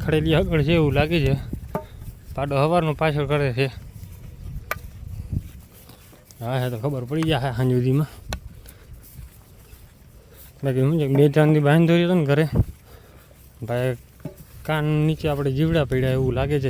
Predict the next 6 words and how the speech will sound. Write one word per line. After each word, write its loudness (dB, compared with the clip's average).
શિંગડાની 2
વચ્ચોવચ્ચ. -2
ને 0
આ 4
ખડેલીને 0
આપણે -2